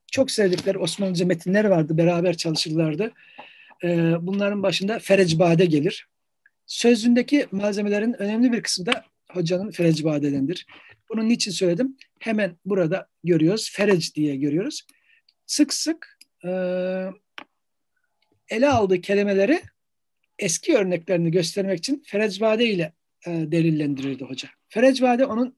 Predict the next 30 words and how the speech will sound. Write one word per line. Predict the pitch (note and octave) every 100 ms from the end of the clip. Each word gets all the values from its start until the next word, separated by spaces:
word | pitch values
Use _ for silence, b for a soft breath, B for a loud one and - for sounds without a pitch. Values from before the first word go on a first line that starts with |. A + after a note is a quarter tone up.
| -
ilk | C4+ C4+ F#3
ana | G3
kaynaklarından | E3+ E3+ D#3 - D#3+ F#3 F3+
birisidir. | D#3 D3+ B2+
Başka | G#3 - C4+
kaynaklar | C4 A#3 A3 A3
da | G#3+
var | C4+ F#4 -
ama | G3 - -
Ferecbade | - F3+ D#3+ E3+ E3 F#3+
bunlardan | D#3+ D3 D3+ F3
birisiydi. | C#3+ - C3 - _ B B B B B B B B _
Peki | - F#3+ F#3 E3+ E3+
başka? | E3+ - G#3 G#3+ - _ _ _ _ E3
Gebermek | D#3+ G3+ G3+ A3 C4 C4
sözcüğünün, | F#3+ E3 E3+ D#3+
kabarmak | E3 E3+ F3+ G3 A#3+ A#3+
sözcüğünün | F3 D#3 F3 G3
fonosemantik | - F#3 A3 A3+ F3+ E3+ F3 E3+ A#3 -
başkalaşması | D#3 - D#3+ D3 E3 G3
olduğuna | D#3+ D#3+ F3+
dair | D#3 E3+ F3
bir | E3+
yazı | D#3 D3+ D#3
okumuştum. | - C3+ - F#3
Sizin | - E3 E3
bu |
konudaki | E3 D#3 D3 E3+ F3
görüşünüz | D3+ - D#3+ E3
nedir? | C3+ -